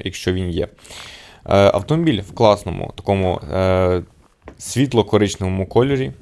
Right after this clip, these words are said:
я б сказав. Виглядає він дуже і дуже класно. Перламутровий колір на оригінальних легкосплавних дисках вісімнадцятих, е, на хорошій зимовій гумі.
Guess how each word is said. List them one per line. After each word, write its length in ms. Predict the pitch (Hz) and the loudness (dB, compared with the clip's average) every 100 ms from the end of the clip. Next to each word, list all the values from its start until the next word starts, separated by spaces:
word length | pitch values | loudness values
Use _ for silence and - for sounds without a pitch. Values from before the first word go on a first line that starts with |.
| - - | -14 -10
я 80 | |
б 60 | 113 | -8
сказав. 400 | - 113 113 110 | -6 0 2 0
Виглядає 600 | - 98 110 117 104 92 | -2 -6 -2 4 4 4
він 140 | 95 | 0
дуже 280 | 104 110 90 | 0 0 0
і 20 | |
дуже 240 | 90 95 90 | -2 -2 -2
класно. 360 | 101 123 - | 0 0 -2
Перламутровий 720 | 98 107 104 95 110 123 123 123 | -2 2 4 2 0 -2 -4 0
колір 320 | 117 117 104 | 0 0 -2
на 120 | 110 | 0
оригінальних 600 | 104 110 110 98 92 92 | 0 0 -2 -2 -2 -4
легкосплавних 680 | 104 - 107 95 87 82 98 | -4 -6 -2 2 2 0 -4
дисках 420 | 98 139 131 117 | -2 -2 -4 -4
вісімнадцятих, 800 | 117 120 117 113 110 98 95 - - - - | -4 -4 -2 -2 -2 -2 -4 -4 -20 -14 -2
е, 200 | 92 92 | 2 2
на 220 | 104 135 | 2 2
хорошій 440 | - 107 95 95 | 2 0 2 0
зимовій 420 | 92 98 95 92 98 | -2 -2 0 0 0
гумі. 380 | 123 156 147 | 0 0 -2